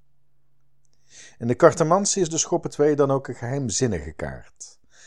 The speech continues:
Hij staat voor een geheim, een mysterie of een vertrouwelijke mededeling. Dit kan ook een geheime vriendschap betekenen. Het is in ieder geval een gesloten boek.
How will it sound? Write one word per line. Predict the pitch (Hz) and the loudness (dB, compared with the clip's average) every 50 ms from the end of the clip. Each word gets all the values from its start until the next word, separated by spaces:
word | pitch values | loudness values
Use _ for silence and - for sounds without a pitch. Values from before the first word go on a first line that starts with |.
| - - - | -20 -18 -10
Hij | - 101 95 | -6 -6 -4
staat | - - 117 107 101 - | -2 0 0 0 0 -2
voor | - 98 98 | -4 -8 -6
een | 98 90 | -6 -6
geheim, | - 95 95 104 135 151 165 170 175 180 - - - - - - _ _ - | -6 -6 -4 -2 -2 -2 -2 -4 -6 -10 -14 -18 -20 -20 -20 -20 _ _ -12
een | - 104 | -8 -6
mysterie | 110 104 - - - 135 143 151 143 143 147 151 147 - - _ _ _ _ | -4 -4 -4 -2 0 2 2 2 2 0 -4 -6 -8 -12 -20 _ _ _ _
of | - 123 107 | -6 -4 -2
een | 107 113 101 92 | -2 -2 -4 -4
vertrouwelijke | - 104 - - 147 151 160 151 135 131 - - | -6 -10 -6 -2 2 4 6 6 6 4 2 -2
mededeling. | 113 92 90 85 76 73 69 80 76 73 69 71 67 67 - - - _ _ _ _ _ _ _ _ _ _ _ _ _ | -4 -2 -2 -2 -2 -4 -6 -6 -6 -6 -8 -10 -14 -16 -18 -20 -20 _ _ _ _ _ _ _ _ _ _ _ _ _
Dit | - 104 95 | -6 -6 -4
kan | - - 98 98 | -2 -2 -2 -2
ook | 98 92 - | -2 -4 -4
een | 120 98 | -4 -4
geheime | 110 104 104 120 127 131 120 | -4 -4 -4 -2 -2 -2 -4
vriendschap | - - 135 135 131 - - - 71 - | -4 -4 -6 -4 -4 -6 -6 -8 -12 -14
betekenen. | - - - 80 76 - - 76 69 65 - - _ _ _ _ _ _ _ _ _ _ _ _ _ - - - - _ | -14 -12 -10 -10 -10 -10 -12 -16 -16 -16 -18 -20 _ _ _ _ _ _ _ _ _ _ _ _ _ -20 -20 -20 -20 _
Het | _ - 98 - | _ -12 -10 -8
is | 90 85 | -8 -8
in | 90 92 92 | -6 -6 -4
ieder | 120 165 180 185 165 | -2 0 0 0 0
geval | 160 143 151 147 143 143 139 139 139 - - | 0 2 4 4 4 4 2 0 -2 -6 -12
een | - 85 87 | -14 -12 -8
gesloten | 95 - - - 107 107 110 107 - 104 98 - - - | -6 -4 -2 2 2 2 2 2 0 -4 -4 -6 -8 -12
boek. | - 98 85 - - - - - - - | -10 -10 -10 -10 -10 -16 -20 -20 -20 -20